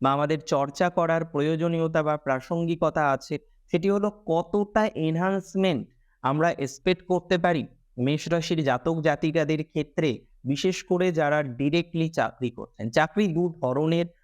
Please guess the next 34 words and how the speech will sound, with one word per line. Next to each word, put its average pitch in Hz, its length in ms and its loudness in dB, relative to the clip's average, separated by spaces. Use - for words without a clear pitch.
আমরা 156 200 2
usually 165 500 2
দু 156 240 -4
ভাগে 135 280 2
ভাগ 156 160 -2
করছি, 147 460 -6
একটা 135 240 0
সরকারি 151 560 0
চাকরি, 165 400 0
একটা 127 220 0
বেসরকারি 110 580 -6
চাকরি। - 360 -14
বা 156 80 2
বিষয়টাকে 202 580 0
যদি 202 240 2
আরো 180 400 0
একটু 220 440 -2
সাধারণভাবে, 208 880 0
আহ, 160 120 2
ভাবা 147 340 2
যায়, 139 200 -2
তাহলে 170 160 0
একটা 160 300 -2
স্থায়ী 202 420 -2
চাকরি, 202 440 -4
একটা 151 240 0
অস্থায়ী 117 480 -2
চাকরি। - 420 -12
যারা 170 380 2
যারা 214 340 0
স্থায়ী 202 400 -2
চাকরির 143 400 0
সাথে 127 380 0
আছেন, 117 360 -2